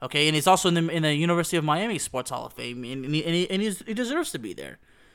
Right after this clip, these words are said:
okay? But Jimmy Johnson deserves more respect from the Cowboys, so Jimmy Johnson needs to be in the Cowboys Ring of Honor. I mean, th-,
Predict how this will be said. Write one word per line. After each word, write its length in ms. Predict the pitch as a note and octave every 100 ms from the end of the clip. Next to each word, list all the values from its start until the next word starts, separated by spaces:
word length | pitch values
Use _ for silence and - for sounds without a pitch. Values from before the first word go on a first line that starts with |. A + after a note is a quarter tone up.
| - _ _ _ _ -
okay? 300 | - B2 - _ _ _ _ _ _ _ _ _ -
But 100 | C#3
Jimmy 280 | A3 C4+
Johnson 400 | F3 F3+ F#3+ C#3+
deserves 420 | C3 C3+ F3+ D#3 -
more 160 | E3+
respect 400 | D3+ - D3+ C#3+ - _ _ _ _
from 160 | - C3
the 80 |
Cowboys, 560 | B2+ C#3+ D#3 E3 D#3 - -
so 160 | E3
Jimmy 240 | D3 A3 G3+
Johnson 440 | E3 D#3+ - B2+
needs 220 | C3 B2
to 100 | -
be 300 | B2+ B2+ A#2
in 80 | A#2
the 60 | B2
Cowboys 400 | C3 G#2+ - -
Ring 160 | -
of 120 | C#2+
Honor. 360 | E2+ F2+ A#1+ - _ _ -
I 20 |
mean, 280 | C#3+ C3 G2+ -
th-, 500 | D#3 F3 F3 F3+ G3